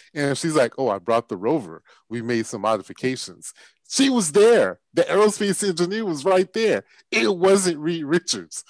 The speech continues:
It wasn't Riri. It wasn't Adam Bashir. It wasn't anyone. It was just, you know, I'm not saying she was a nobody.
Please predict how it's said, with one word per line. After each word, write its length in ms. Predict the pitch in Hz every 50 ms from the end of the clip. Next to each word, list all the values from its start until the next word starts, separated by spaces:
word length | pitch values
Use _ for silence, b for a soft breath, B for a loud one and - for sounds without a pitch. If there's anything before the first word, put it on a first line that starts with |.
| B B B
It 180 | - 196 170 156
wasn't 400 | 175 190 190 180 175 156 151 143
Riri. 580 | 139 147 165 165 156 143 131 120 98 87 - b b b b b _
It 160 | - 202 196
wasn't 400 | 170 170 180 180 160 156 165 - - _ _ _ _ _ _ _ -
Adam 300 | 151 160 170 175 165 139
Bashir. 280 | 139 - - - 190 170 -
It 40 |
wasn't 260 | 190 190 196 160 160 - _ _ -
anyone. 540 | 196 214 220 208 175 147 123 95 87 - _ _ _ _ _ _ _ _ _ _ _ _
It 60 | - 147
was 160 | 151 151 117
just, 320 | 123 147 143 139 - - - _ _ _ _ _ _ _ _ _ _ _ _ _ _ -
you 100 | 139 160
know, 300 | 143 117 113 113 123 - b b b b b
I'm 160 | 156 156 175
not 160 | 170 139 120
saying 180 | - - 135 120
she 120 | - -
was 120 | 113 90 90
a 60 | -
nobody. 540 | 95 120 160 139 101 95 98 101 - - -